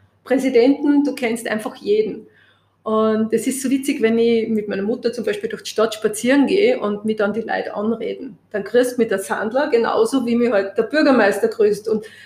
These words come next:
dann kommt halt, äh, irgendein Musiker vorbei und mich kennt einfach wirklich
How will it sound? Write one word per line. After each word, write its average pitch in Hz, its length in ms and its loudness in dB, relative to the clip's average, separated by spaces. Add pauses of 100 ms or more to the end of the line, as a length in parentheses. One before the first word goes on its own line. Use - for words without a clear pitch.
(140)
dann 220 160 2
kommt 233 260 -2
halt, 214 280 0
äh, 214 220 0
irgendein 240 320 0
Musiker 311 460 2
vorbei 190 680 0
und - 180 -4 (280)
mich 254 260 -4
kennt 262 240 2
einfach 220 440 -4
wirklich 247 500 -12